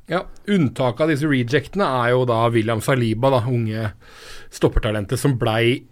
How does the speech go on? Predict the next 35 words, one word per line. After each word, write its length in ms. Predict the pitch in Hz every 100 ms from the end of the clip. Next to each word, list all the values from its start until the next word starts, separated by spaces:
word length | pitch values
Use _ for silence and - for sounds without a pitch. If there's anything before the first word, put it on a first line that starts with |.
| -
kjøpt 540 | - - 147 - - 123
av 640 | 117 117 117 117 117 123
Arsenal, 480 | - 113 - 165 233 180
eh, 400 | 160 143 139 135
men 220 | 127 113
som, 420 | 107 139 123 120
som, 340 | 113 127 120 110
som 260 | - 127 113
er 180 | 101
på, 300 | - 110 104 101 _ _ - - - _ 120
eh, 420 | 117 113 110 110
som 160 | - 120
er 40 |
på 140 | - 120
lån 280 | 113 120 120
og 60 |
skal 140 | - 123
bli 80 |
værende 480 | 117 120 101 92 110
i 80 | 104
Saint-Étienne 600 | 92 107 110 120 110 120
da, 100 | 117
for 200 | - 110
å 160 | 104 104 98 107
heller 200 | 113 104
spille 240 | 98 113 110
fast 340 | 123 - -
der 200 | 104 107 - -
enn 160 | 113
å 140 | 110 107 - - - - - -
kanskje 380 | 139 110 - 104
hvile 220 | 101 104
benk 260 | 107 101 -
i 40 |
Arsenal. 340 | 107 - 117